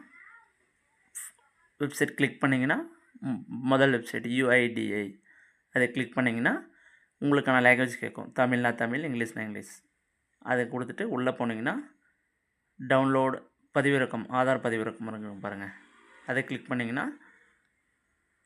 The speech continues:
அந்த மாதிரி எல்லா வெப்சைட் இருக்கும். உங்களுக்கு ஆதார் பதிவிறக்கம் வேணும் அப்படின்னா, ஆதார் பதிவிறக்கம் அதை கிளிக் பண்ணிங்கன்னா,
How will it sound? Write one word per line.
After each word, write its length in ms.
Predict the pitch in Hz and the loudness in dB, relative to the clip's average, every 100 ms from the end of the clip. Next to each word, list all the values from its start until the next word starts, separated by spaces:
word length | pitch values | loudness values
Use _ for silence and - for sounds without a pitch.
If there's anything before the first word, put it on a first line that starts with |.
| _ _ _ _ - _ - | _ _ _ _ -20 _ -10
அந்த 160 | 135 | -4
மாதிரி 180 | 135 135 | 0 2
எல்லா 260 | 123 127 131 - - _ - - - | 2 6 6 4 -8 _ -14 -14 -12
வெப்சைட் 320 | 139 - 127 | -8 -4 -2
இருக்கும். 400 | 123 - - - | -4 -6 -14 -14
உங்களுக்கு 280 | - 165 147 | -6 0 4
ஆதார் 380 | 139 143 143 - | 4 4 0 -2
பதிவிறக்கம் 560 | 131 127 127 127 120 113 _ | -6 -4 -6 -6 -8 -10 _
வேணும் 320 | - 139 135 127 | -8 -4 -2 -2
அப்படின்னா, 300 | 120 131 185 175 | -4 -6 -6 -2
ஆதார் 360 | 135 139 131 | 0 0 -4
பதிவிறக்கம் 540 | 135 127 123 123 123 120 | -4 -6 -6 -8 -8 -8
அதை 220 | 143 135 | -6 -6
கிளிக் 260 | 139 123 - | -8 -8 -4
பண்ணிங்கன்னா, 380 | 127 123 143 | -4 -2 -2